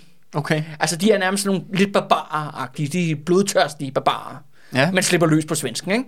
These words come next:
Speaker 2: Man har fundet et monster oppe i bjergdalen, og nu har man simpelthen lænket det fast, og så slipper man det løs mod svensken, ikke?
Speaker 1: Okay.
Speaker 2: Og det er sådan her, at de her Lerdalbønder, og det var faktisk ikke noget, jeg havde hørt om før,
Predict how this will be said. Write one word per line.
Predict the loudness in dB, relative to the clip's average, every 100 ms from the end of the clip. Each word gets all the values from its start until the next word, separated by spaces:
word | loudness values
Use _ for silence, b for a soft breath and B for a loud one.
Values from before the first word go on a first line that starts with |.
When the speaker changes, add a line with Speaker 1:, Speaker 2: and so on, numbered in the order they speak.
| b b
Speaker 2:
Man | 0
har | 4
fundet | 6 6
et | 6
monster | 4 2 0 -4 -4 4
oppe | 4 4
i |
bjergdalen, | 4 4 4 0 0
og | 2
nu |
har | 2
man | 2
simpelthen | 0 0 -4 -6 B B B
lænket | -2 4 4 4 2
det | 4
fast, | 4 4
og |
så | -2
slipper | 0 0 0
man | 0
det | 0
løs | 0 0 -8 -10 -20 -20 -16 -2
mod | 0
svensken, | 0 -4 -6 -4
ikke? | -4 -6 -20 -18 -8
Speaker 1:
Okay. | -4 -4 -6 -8 4
Speaker 2:
Og | 4 8
det | 6
er |
sådan | 4 2
her, | 4
at | 4
de | 4
her | 6 8
Lerdalbønder, | 6 6 4 4 4
og | 6
det | 6
var |
faktisk | 6 4
ikke | 2
noget, | 2
jeg | 4
havde | 6
hørt | 4 4
om | 4
før, | 4 2